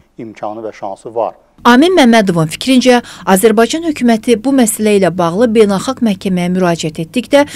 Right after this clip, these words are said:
Speaker 2: cavabdeh qismində həm Ermənistan hökumətini, həm də uzun illər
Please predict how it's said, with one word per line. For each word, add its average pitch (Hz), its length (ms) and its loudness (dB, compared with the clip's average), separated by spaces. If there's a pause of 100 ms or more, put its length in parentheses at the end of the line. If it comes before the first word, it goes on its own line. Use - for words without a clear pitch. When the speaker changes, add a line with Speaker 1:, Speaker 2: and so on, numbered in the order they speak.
(160)
Speaker 2:
cavabdeh 240 560 0
qismində 208 480 -2
həm 220 240 -2
Ermənistan 170 560 -2
hökumətini, 214 560 0 (320)
həm 277 160 4
də 277 160 0
uzun 277 380 2
illər 202 320 2